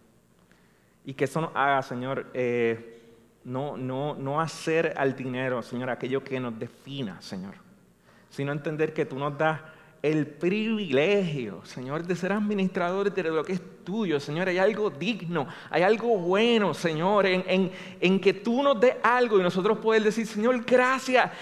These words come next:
lo doy y, y, y lo uso como tú quieres que lo use, Señor, y te estoy adorando con esto, Señor".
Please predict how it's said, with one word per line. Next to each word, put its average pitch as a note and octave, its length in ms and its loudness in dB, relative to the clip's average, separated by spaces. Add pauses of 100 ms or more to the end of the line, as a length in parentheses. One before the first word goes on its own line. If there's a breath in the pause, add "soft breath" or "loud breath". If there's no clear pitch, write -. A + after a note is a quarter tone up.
(100)
lo A3 180 6
doy A#3 580 6 (200 loud breath)
y, G3+ 100 0
y, G#3+ 300 0
y G#3+ 60 2
lo A3 140 8
uso C4+ 480 2
como A#3 220 2
tú A#3 100 -4
quieres C4 220 2
que C4 140 4
lo B3 100 8
use, A#3+ 320 2
Señor, A3+ 260 2
y B3+ 80 2
te B3+ 80 4
estoy A#3 240 2
adorando A#3+ 600 4
con F#3 200 0
esto, F3 340 2
Señor". F3 320 -2